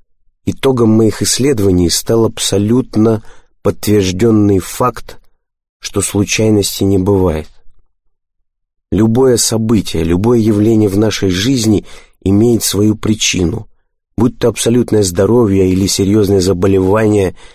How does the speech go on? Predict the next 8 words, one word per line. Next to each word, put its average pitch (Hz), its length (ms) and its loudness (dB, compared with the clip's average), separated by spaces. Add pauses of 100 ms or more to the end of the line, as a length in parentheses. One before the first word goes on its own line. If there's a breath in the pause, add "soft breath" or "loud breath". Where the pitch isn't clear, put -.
(200 soft breath)
счастливая 110 600 0
семья 104 520 2
или 104 160 2
одиночество – 98 960 0 (380 loud breath)
рождение 98 640 2
детей 107 340 0
или 98 120 2
бесплодие, 101 840 0